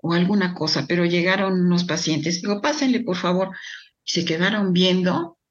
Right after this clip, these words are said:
y me dice, "Ahorita regresamos, doctora". Y se van. Bueno, pues ahorita regresarán. Llegan otros y lo mismo. Llegaron los terceros y lo mismo. Yo ya me as-, me asombré, dije, "¿Qué pasa?".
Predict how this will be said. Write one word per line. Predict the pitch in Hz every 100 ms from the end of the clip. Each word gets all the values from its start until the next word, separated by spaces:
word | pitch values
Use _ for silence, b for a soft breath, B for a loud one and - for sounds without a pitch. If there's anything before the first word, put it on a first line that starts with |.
| _
y | 196
me | 202
dice, | 202 -
"Ahorita | 233 269 277
regresamos, | 247 185 175 185 190 185 175
doctora". | 147 - 165 143 - - _
Y | 202
se | 220
van. | 254 302 - - _ _
Bueno, | 240 339 -
pues | - - - - _ -
ahorita | 139 147 143
regresarán. | 139 143 170 175 254 330 302 _ _
Llegan | 196 214 233 247
otros | 254 226 208 - - _
y | 175
lo | 156 160
mismo. | 180 226 - 147 127 - _
Llegaron | 226 240 - 269 294
los | 277 247
terceros | 233 226 233 226 208 - - -
y | 180
lo | 175
mismo. | 185 240 254 202 175 -
Yo | 180
ya | 202
me | 254
as-, | 247 - -
me | 180
asombré, | 175 190 180 233
dije, | 254 - 175
"¿Qué | 185 185 -
pasa?". | 202 262 -